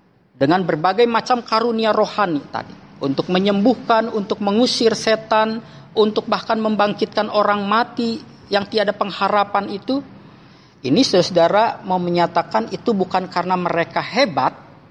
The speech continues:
bisa melayani, dan bisa melakukan perkara-perkara yang besar,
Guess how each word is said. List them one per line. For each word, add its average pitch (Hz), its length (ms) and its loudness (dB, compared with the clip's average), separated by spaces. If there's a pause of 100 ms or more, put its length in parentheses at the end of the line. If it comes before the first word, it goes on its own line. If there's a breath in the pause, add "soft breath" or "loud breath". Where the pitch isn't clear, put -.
(460)
bisa 190 320 0
melayani, 170 720 2 (160)
dan 156 240 0
bisa 165 160 -2
melakukan 185 720 0
perkara-perkara 202 880 0
yang 175 240 0
besar, 131 400 0